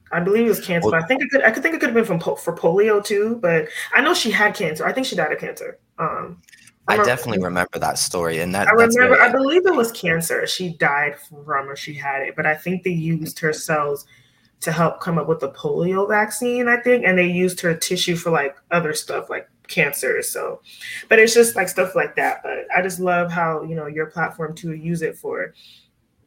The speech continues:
Speaker 1: mental health. I remember we've had our own personal conversations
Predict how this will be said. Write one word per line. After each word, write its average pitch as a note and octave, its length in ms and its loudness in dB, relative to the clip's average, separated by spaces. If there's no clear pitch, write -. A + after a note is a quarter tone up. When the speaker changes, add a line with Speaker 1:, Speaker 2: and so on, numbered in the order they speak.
Speaker 1:
mental E3+ 260 -2
health. C#3+ 200 -2
I F3+ 40 -4
remember F#3 280 0
we've G3 260 -4
had F3+ 160 2
our E3 140 4
own F#3 80 -4
personal E3 360 -4
conversations D#3 800 -10